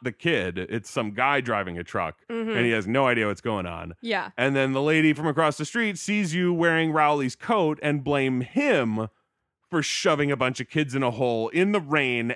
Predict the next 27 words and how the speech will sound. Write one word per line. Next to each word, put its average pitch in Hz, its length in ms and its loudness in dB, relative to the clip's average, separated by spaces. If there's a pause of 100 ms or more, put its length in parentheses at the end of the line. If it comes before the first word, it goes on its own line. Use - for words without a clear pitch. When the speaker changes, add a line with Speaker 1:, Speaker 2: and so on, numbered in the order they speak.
Speaker 1:
and 123 360 -4
running 135 300 4
away. 104 460 -2
Speaker 2:
Yeah. 208 220 -4 (580)
Speaker 1:
And 135 200 2
Greg's 135 360 2
like, 120 320 -2 (180)
I, 135 180 -2 (320)
I 110 160 -4
wrote 123 200 0
the 104 100 -4
fucking, 113 460 -4
or 113 120 0
did 113 140 -4
I 110 60 2
write 156 240 2
the 175 40 0
line 175 260 0
down 185 200 2
or 143 100 2
did 131 140 4
I 127 40 2
just 127 220 -2
write 123 280 0
what 120 160 2
he 110 100 0
said? 95 540 -2